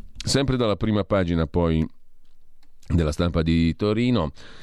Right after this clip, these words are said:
partito Ferragnez, il cantante, rapper, quel che l'è, ehm, Fer-, Fer-, no, Ferragnez, Fedez. Ferragnez è la, la sintesi con la moglie. Comunque il rapper, il,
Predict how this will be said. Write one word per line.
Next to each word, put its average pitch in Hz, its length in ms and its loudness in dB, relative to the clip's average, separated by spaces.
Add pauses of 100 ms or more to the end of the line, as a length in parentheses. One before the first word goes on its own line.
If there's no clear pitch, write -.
(300)
partito 90 460 0
Ferragnez, 92 1040 2
il 87 640 2
cantante, 87 600 0
rapper, 80 520 2
quel 85 160 -2
che 85 120 0
l'è, 85 240 4
ehm, 78 680 2
Fer-, 90 400 0
Fer-, 90 580 0 (200)
no, 90 260 2
Ferragnez, 76 720 0
Fedez. 71 760 0
Ferragnez 92 680 0
è 87 80 2
la, 78 220 4
la 78 80 2
sintesi 78 420 0
con 73 160 0
la 71 80 2
moglie. 73 640 2
Comunque 98 380 0
il 107 60 2
rapper, 113 440 0
il, 92 220 2